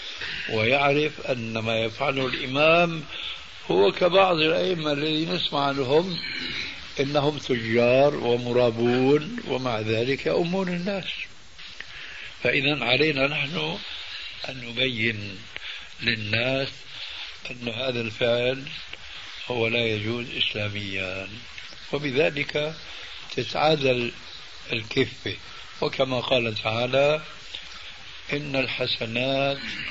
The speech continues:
يذهبن السيئات". ويحضرني الآن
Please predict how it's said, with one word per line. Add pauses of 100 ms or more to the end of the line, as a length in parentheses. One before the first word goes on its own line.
يذهبن (100)
السيئات". (2250)
ويحضرني
الآن